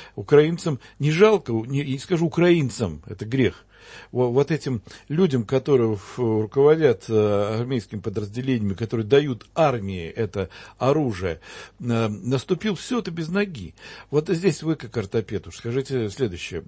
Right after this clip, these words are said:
Э, что у нас здесь, э, с этим, с протезами? Есть ли у нас и будут ли у нас надлежащие протезы для, э, потому что мы видим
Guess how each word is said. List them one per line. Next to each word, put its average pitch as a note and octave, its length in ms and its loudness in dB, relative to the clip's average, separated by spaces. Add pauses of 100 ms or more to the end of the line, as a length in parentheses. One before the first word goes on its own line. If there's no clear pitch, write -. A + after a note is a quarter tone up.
(100)
Э, G2+ 260 -4
что F#3 300 2
у E3 80 2
нас D#3+ 220 2
здесь, C#3 360 -4
э, G2+ 220 -4
с G2+ 160 -14
этим, C3 200 -4
с G2+ 100 -8
протезами? A2+ 800 0 (340)
Есть D3+ 420 2
ли C3 100 2
у A#2 60 2
нас G2 320 -6
и G#2 140 -10
будут F3 400 -4
ли F#3+ 60 0
у - 40 2
нас D#3+ 280 -2 (200)
надлежащие C3+ 920 0
протезы A#2 520 0
для, G#2 380 0 (400)
э, G2 400 -6
потому A2+ 180 -4
что A2+ 180 -4 (260)
мы A2 200 -2
видим B2 380 -4